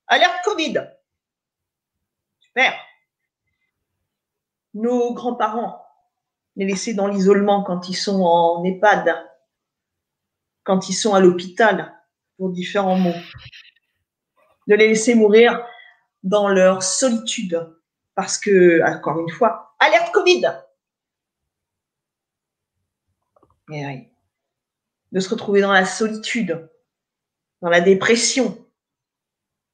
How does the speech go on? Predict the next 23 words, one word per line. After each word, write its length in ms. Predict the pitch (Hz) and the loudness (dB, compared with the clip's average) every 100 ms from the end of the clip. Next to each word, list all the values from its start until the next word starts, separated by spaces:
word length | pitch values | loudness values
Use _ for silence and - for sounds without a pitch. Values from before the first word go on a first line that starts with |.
| _ _ _ _ | _ _ _ _
dans 80 | 175 | -6
la 100 | 170 | -6
tristesse, 920 | 170 - 202 - - 240 233 - - 156 _ _ 196 | -4 -8 -6 -10 0 0 0 -8 -14 -18 _ _ -6
dans 120 | 190 | 0
l'éloignement. 1000 | 190 196 208 202 214 247 247 - - _ _ _ _ _ 127 _ _ _ _ _ _ _ _ _ _ - | 4 4 2 0 2 2 0 -6 -20 _ _ _ _ _ -20 _ _ _ _ _ _ _ _ _ _ -2
Alerte 380 | 165 214 - - | 2 2 0 -2
covid. 300 | - 381 185 | 0 0 0
Ah 420 | 147 - - 160 | -6 -8 -20 -8
ben 140 | 185 254 | -4 -2
oui. 440 | 349 285 175 - - - | -2 -4 -12 -18 -10 -2
Ah 60 | |
ben 100 | 269 | -2
ça, 140 | - 480 | -2 -2
c'est 80 | 427 | -4
sûr 180 | 403 494 494 | -2 -2 -2
que 60 | |
le 100 | 359 | -6
covid, 260 | - 381 320 | -2 -2 -2
il 80 | 262 | -2
va 100 | 269 | -2
pas 160 | 269 262 | 0 -2
nous 140 | 330 | -2
tuer. 180 | 330 | -2